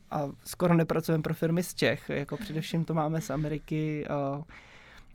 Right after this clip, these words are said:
a z Evropy celý a jihovýchodní Asie. A tady v Čechách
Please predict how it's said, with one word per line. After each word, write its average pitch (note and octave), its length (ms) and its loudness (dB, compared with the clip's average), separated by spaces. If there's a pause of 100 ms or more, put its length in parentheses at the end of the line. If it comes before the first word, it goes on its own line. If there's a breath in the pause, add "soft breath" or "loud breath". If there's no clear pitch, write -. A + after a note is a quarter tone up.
(100)
a D3 160 2
z - 60 -4
Evropy D3+ 520 0
celý D3+ 540 -2
a C#3 240 0
jihovýchodní D3 580 -2
Asie. C#3+ 580 0 (200)
A D3 200 0
tady D#3 160 -2
v - 60 -10
Čechách D3+ 440 2